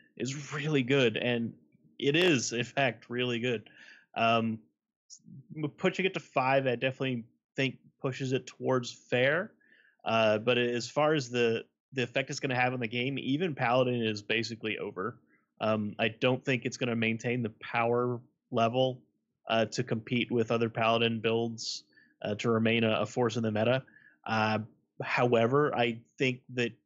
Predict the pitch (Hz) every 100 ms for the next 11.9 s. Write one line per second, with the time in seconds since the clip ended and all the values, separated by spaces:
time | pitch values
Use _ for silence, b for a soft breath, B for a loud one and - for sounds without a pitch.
0 | _ - 117 117 117 131 135 135 143 131
1 | 131 143 131 113 113 - 127 127 - 120
2 | 131 120 120 123 135 120 123 117 117 b
3 | b b - - 135 151 156 - 131 -
4 | 131 131 143 143 131 - 127 123 151 -
5 | - 127 127 131 135 _ _ _ _ -
6 | 117 117 113 - - - - _ _ 131
7 | 127 139 139 139 131 120 135 127 113 113
8 | 117 143 170 - 123 123 123 120 117 -
9 | - _ _ _ _ _ - 139 160 151
10 | 147 135 143 131 139 123 117 135 123 -
11 | - 127 131 127 127 123 131 117